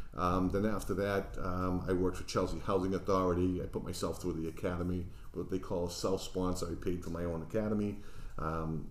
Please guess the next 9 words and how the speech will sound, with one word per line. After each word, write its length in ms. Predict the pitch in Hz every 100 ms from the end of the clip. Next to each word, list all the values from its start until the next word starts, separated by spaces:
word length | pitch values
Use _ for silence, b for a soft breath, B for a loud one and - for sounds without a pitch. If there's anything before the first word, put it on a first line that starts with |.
| -
I 100 | 80 - - - - 78 80 -
didn't 200 | 95 95
get 140 | 87
paid 220 | - 90 76
to 40 |
go 200 | - 98
to 40 | 92
the 140 | 95
academy 560 | 92 98 90 95 92